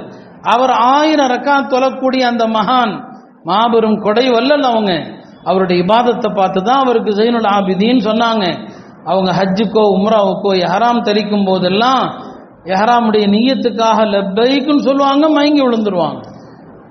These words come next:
அப்புறம் கொஞ்ச நேரம் திரும்ப அவங்களுக்கு நினைவு வரும், லப்பைக்குன்னு சொல்லுவாங்க, மயங்கி விழுந்துருவாங்க. மக்கள் கேட்பாங்க, "எதனால உங்களுக்கு இந்த நிலைன்னு?" சொல்லி அவங்க சொல்லுவாங்க, "நான் லப்பைக்குன்னு சொல்லும்போது எனக்கு அச்சமாக இருக்கிறது,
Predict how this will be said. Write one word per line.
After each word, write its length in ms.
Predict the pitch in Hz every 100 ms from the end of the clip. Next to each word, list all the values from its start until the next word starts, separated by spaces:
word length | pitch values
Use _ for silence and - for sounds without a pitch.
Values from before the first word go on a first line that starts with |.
| - - - -
அப்புறம் 340 | 175 214 220
கொஞ்ச 260 | 226 247 262
நேரம் 560 | 285 285 269 - - -
திரும்ப 320 | 262 285 277
அவங்களுக்கு 420 | 254 254 247 233
நினைவு 400 | 233 262 294 269
வரும், 260 | 254 233 - - - - -
லப்பைக்குன்னு 640 | 170 202 202 254 302 311 302
சொல்லுவாங்க, 520 | 226 277 277 269 285
மயங்கி 420 | 269 262 285 269
விழுந்துருவாங்க. 840 | 254 240 240 226 214 180 143 - - - - -
மக்கள் 300 | 160 165 214
கேட்பாங்க, 540 | 202 208 220 214 208 208
"எதனால 460 | 190 214 262 254 247
உங்களுக்கு 440 | 226 220 202 190
இந்த 180 | 202 202
நிலைன்னு?" 360 | 185 196 220
சொல்லி 320 | 208 160 147 127 - - - - -
அவங்க 180 | 156 151
சொல்லுவாங்க, 720 | 196 226 233 202 208 240 247 - - - - -
"நான் 160 | 160 160
லப்பைக்குன்னு 540 | 165 165 220 240 269
சொல்லும்போது 560 | 233 220 240 220 220 226
எனக்கு 280 | 214 208 208
அச்சமாக 480 | 208 233 240 226 208
இருக்கிறது, 760 | 190 185 190 196 247 226 -